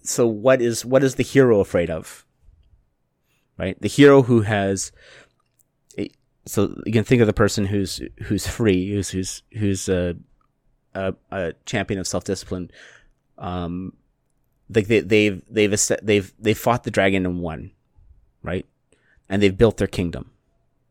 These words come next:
So what are they afraid of that the child is not afraid of? And why are they afraid of it? Well, they're afraid of God. And why are they afraid of God? Because they know that th-, they, they see the chaos and the possibility of the world, not with the wonder of the child,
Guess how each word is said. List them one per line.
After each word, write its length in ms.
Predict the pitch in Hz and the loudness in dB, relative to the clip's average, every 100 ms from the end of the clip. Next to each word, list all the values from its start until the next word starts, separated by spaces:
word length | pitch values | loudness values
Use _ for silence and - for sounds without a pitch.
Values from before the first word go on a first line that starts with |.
| _ _ _ _ _ | _ _ _ _ _
So 180 | - 107 | -2 4
what 180 | 117 143 | 6 8
are 100 | 127 | 8
they 160 | 120 | 8
afraid 280 | 113 - 101 | 6 4 4
of 100 | 101 | 4
that 100 | 95 | 0
the 80 | 92 | -6
child 360 | - 104 101 85 | -6 -4 -4 -6
is 120 | - | -8
not 180 | 90 85 | -12 -12
afraid 260 | - - | -8 -8
of? 280 | - - - _ _ _ _ _ _ _ - | -8 -12 -18 _ _ _ _ _ _ _ -4
And 80 | 110 | 2
why 180 | 110 104 | 4 4
are 60 | |
they 120 | 92 | 4
afraid 240 | 92 - 53 | -2 -4 -12
of 80 | - | -14
it? 140 | - _ _ _ _ _ _ _ _ - - | -18 _ _ _ _ _ _ _ _ -20 -10
Well, 120 | 110 | -4
they're 200 | 113 120 - | 4 4 4
afraid 180 | - | 0
of 100 | 95 | 0
God. 380 | 98 87 64 - - _ _ _ _ _ _ _ _ _ _ _ _ _ _ | -2 -4 -4 -12 -20 _ _ _ _ _ _ _ _ _ _ _ _ _ _
And 100 | - | -2
why 140 | 104 104 | 2 4
are 40 | |
they 100 | 104 | 4
afraid 200 | 101 110 | 2 -2
of 80 | 104 | -2
God? 240 | 113 110 | 2 2
Because 320 | 110 117 117 - | 2 -2 -4 0
they 160 | 113 | 0
know 420 | 110 110 110 107 - _ _ _ _ _ _ | 2 0 0 -2 -6 _ _ _ _ _ _
that 280 | 117 120 104 | -4 -4 -2
th-, 120 | 107 | -8
they, 200 | 110 127 120 | 0 2 2
they 200 | 110 113 | 0 0
see 360 | - 135 135 | 0 2 2
the 80 | 120 | 2
chaos 360 | - 120 120 - | 2 2 2 0
and 60 | |
the 60 | 110 | -4
possibility 640 | - 117 - 107 110 117 | 0 0 2 2 4 4
of 80 | 113 | 2
the 80 | 117 | 2
world, 240 | 120 120 | 4 4
not 220 | 117 117 - | 2 0 0
with 160 | 104 | -2
the 80 | 107 | 0
wonder 260 | 101 104 98 | 0 0 -2
of 80 | |
the 160 | 95 - | -4 -6
child, 440 | 95 101 135 - | -4 0 -2 -4